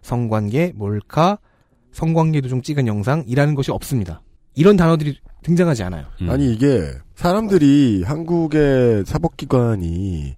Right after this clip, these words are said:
Speaker 3: 여성에게 매우 불합리하게 군다라고 말하는 건
Speaker 2: 네.
Speaker 3: 그건 이제 양형 기준이 쓸데없이 성범죄자들한테, 성범죄자-, 성범죄자들한테 너무 관대하다거나
Speaker 1: 음.
Speaker 3: 수사하는 도중에
Speaker 2: 인권 침해 우려가 있어서.
Speaker 3: 인권 침해 우려가 있다거나 이런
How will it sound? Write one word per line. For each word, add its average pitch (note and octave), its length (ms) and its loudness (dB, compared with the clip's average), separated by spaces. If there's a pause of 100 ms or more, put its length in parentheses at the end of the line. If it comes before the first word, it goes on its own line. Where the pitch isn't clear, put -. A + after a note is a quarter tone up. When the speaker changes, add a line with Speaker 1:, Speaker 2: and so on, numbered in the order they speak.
(220)
Speaker 3:
여성에게 C3 720 2
매우 G#2+ 380 2
불합리하게 C3 680 0
군다라고 F#2+ 560 -4
말하는 D#2 400 -4
건 D2 640 -8
Speaker 2:
네. D#2+ 220 0 (420)
Speaker 3:
그건 G2 320 -4
이제 E2 360 -6
양형 D#3 460 0
기준이 C#3+ 440 0
쓸데없이 E3+ 580 0
성범죄자들한테, C3 720 0 (100)
성범죄자-, C3+ 760 -2
성범죄자들한테 C#3 920 0
너무 G2+ 280 -2
관대하다거나 E2 920 -4
Speaker 1:
음. A2+ 320 -6 (320)
Speaker 3:
수사하는 F#3 640 0
도중에 A#2 960 0
Speaker 2:
인권 G#2 340 -2
침해 F#2+ 200 -4
우려가 D#2+ 300 -2
있어서. C#2+ 80 2
Speaker 3:
인권 F3 220 2
침해 D#3+ 180 2
우려가 G2+ 340 2
있다거나 E2 420 -6
이런 B2 260 2